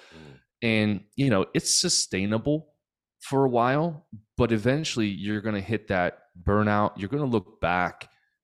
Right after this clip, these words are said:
Speaker 2: on your life and be like, "I made," you know,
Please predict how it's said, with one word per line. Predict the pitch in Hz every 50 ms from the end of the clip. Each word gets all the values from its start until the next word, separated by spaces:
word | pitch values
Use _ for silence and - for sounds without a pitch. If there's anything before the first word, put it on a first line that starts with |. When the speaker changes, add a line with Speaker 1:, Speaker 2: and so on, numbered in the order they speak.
| _ -
Speaker 2:
on | 90 92
your | 90 87
life | 80 87 113 131 127 104 90 -
and | 92 85
be | 90 92
like, | 92 90 - _ _ _ _ _ _ _ _ _ _ _ _ _ _ _ _ _ _ -
"I | 139 151
made," | 165 156 147 131 120 113 - - _ -
you | - 120
know, | 117 101 92 90 95 107 -